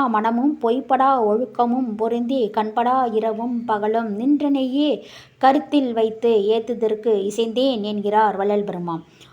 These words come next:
நோயில்லாத உடம்பை பெற்று புரையில்லாத மனது, அதாவது சில மரங்களை பார்த்தால் வெளியே அருமையாக இருக்கும், அடுத்து பார்க்கும்போது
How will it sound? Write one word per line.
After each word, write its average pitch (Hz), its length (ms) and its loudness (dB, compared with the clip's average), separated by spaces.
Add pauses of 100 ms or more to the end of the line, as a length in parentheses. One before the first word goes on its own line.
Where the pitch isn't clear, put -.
(140)
நோயில்லாத 285 840 4 (120)
உடம்பை 240 400 0
பெற்று 220 420 -4 (240)
புரையில்லாத 262 880 4
மனது, 214 360 0 (140)
அதாவது 220 520 2
சில 240 200 0
மரங்களை 240 480 -2
பார்த்தால் 233 480 0
வெளியே 233 400 2
அருமையாக 220 640 2
இருக்கும், 226 400 -2 (580)
அடுத்து 311 360 2
பார்க்கும்போது 269 580 4